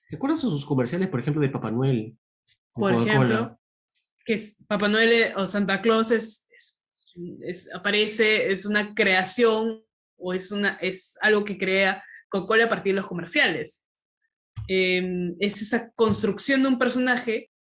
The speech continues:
Speaker 2: que efectivamente, no, no hay, no sé si alguien menor de edad no está viendo, pero no existe, pero que es una construcción publicitaria.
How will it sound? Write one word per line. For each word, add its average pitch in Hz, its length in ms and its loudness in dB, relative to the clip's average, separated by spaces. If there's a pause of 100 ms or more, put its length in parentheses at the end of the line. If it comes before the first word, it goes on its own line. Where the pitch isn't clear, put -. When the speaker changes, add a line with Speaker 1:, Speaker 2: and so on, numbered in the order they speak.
(260)
Speaker 2:
que 233 80 2
efectivamente, 233 1300 2
no, 180 320 -8 (500)
no 185 80 -2
hay, 190 180 -6 (480)
no 170 160 -6
sé 185 120 -6
si 202 120 -2
alguien 190 480 0 (180)
menor 180 280 0
de 180 80 2
edad 180 120 2
no 175 100 0
está 190 200 0
viendo, 190 300 2
pero 170 140 -10
no 156 140 -6
existe, 190 600 -2 (800)
pero 214 200 6
que 220 80 0
es 220 80 0
una 277 120 4
construcción 262 560 2
publicitaria. 240 840 2